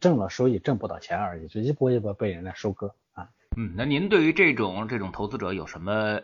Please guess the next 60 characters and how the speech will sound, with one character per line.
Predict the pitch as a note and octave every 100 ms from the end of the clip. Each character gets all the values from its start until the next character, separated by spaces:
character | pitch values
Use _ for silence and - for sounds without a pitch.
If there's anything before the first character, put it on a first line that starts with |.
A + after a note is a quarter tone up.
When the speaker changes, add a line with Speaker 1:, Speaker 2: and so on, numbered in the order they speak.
| -
Speaker 2:
一 |
些 | G#2 G#2
建 | C#3+ G2+ E2+
议 |
呢？ | D2 - - - _ _ - - _ _ _ _ - - - - - _ -
Speaker 1:
呃， | E3 E3
所 | G3+ G#3+
以 | E3 C#3 C#3
其 | -
实 | E3 E3+ E3
这 | F#3+
就 | D#3 C3+
回 | - -
到 | C#3 B2+
头 | A#2+ A2+
来 | B2+ G#2
说， | - B2
我 | G#2+
这 | C3
个 | C3
理 | G#2
财 | - B2
魔 | B2+
方 | C#3+ C#3+
呢， |
我 | G#2+
们 | G2
说 | B2
我 | G2+
们 | G2+
一 | C#3
直 | C3
做 | G#2 A#2+
的 | G2+
叫 | A2
有 | F#2+ F#2+ C3+
底 | B2+ E2+
线 | - C#3
的 | G2+
理 | E2+
财。 | - F2 - _
为 | B2
啥 | G#2+ G2+
呢？ | G#2+
因 | A2
为 | G#2+
有 | G#2
底 | A2 G2
线 | B2
的 | G#2+
理 | F2
财 | E2 F#2
呢， | F2+
才 | - G2+
敢 | -
放 | - G#2
大 | A#2+ G#2
钱， | - - F2+
是 | -
吧？ | A2+ -